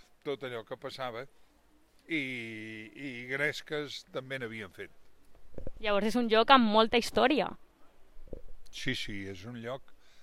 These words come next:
Speaker 1: amb molta història. Si es visita el primer pis, la sala, diguem-ne, de la Societat, el Cafè de la Societat,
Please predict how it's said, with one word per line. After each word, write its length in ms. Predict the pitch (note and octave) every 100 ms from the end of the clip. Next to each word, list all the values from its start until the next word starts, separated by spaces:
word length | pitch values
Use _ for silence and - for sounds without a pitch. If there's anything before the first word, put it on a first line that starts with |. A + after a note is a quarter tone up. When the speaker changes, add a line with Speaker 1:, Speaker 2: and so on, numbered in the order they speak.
| -
Speaker 1:
amb 260 | B2 A#2+ C3
molta 320 | E3 D#3 C3
història. 600 | A2 - C#3 C#3+ F3 G3+
Si 160 | - C#3 A2+
es 100 | G#2
visita 480 | A2 G#2+ A#2+ -
el 80 | A#2+
primer 460 | - A2 G#2+ G#2+ G2+
pis, 320 | - D#3+ -
la 160 | A2+ G#2
sala, 460 | - G#2 A2 G2 G2+ - - - -
diguem-ne, 640 | - A2+ A2+ A2 G2+ G#2 E2+ D#2+ - - - - - - -
de 220 | A#2 A#2 C3
la 140 | A#2+
Societat, 720 | - B2+ - A#2+ - B2+ A#2+
el 100 | A#2 -
Cafè 320 | A#2+ - A#2+
de 80 | A#2
la 80 | A#2
Societat, 640 | - A#2 - A#2 B2+ A#2+